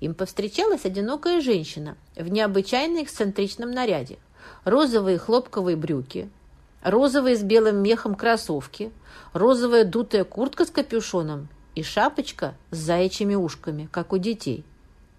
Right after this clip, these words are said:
На вид женщине было около пятидесяти лет. Возраст немного скрашивали огромные солнечные очки в пол лица. Увидев Олега и Яну, женщина закатилась громким заливистым смехом,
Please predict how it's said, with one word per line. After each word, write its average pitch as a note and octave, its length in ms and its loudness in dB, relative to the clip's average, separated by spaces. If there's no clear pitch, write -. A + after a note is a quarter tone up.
На D3+ 180 -4
вид C4 300 -2
женщине C#4 480 -2
было A#3+ 260 0
около C#4+ 220 -2
пятидесяти B3 600 -2
лет. G3+ 360 -2
Возраст D4 480 2
немного C#4+ 400 0
скрашивали B3 560 2
огромные A3+ 560 2
солнечные G3 600 -2
очки C#4+ 260 -4
в C#4+ 100 -14
пол G3+ 220 0
лица. G3+ 480 -4
Увидев F#3 440 -2
Олега F3+ 360 2
и D#3+ 60 4
Яну, G#3 440 0
женщина A#3 500 0
закатилась G#3 600 2
громким C#4 520 -2
заливистым A#3 640 2
смехом, F#3 540 -4